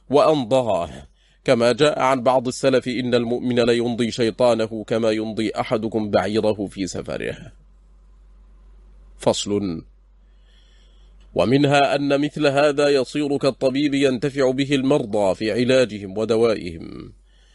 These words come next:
والطبيب الذي كان المرض يباشره وعرف دواءه وعلاجه أحذق وأخبر من الطبيب الذي إنما عرفه وصفا،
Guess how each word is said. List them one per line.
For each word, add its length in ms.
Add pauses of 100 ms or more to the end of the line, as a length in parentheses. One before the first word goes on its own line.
(280)
والطبيب 580
الذي 420
كان 240
المرض 440
يباشره 640
وعرف 560
دواءه 540
وعلاجه 880
أحذق 380
وأخبر 540
من 160
الطبيب 500
الذي 520
إنما 380
عرفه 800 (100)
وصفا، 720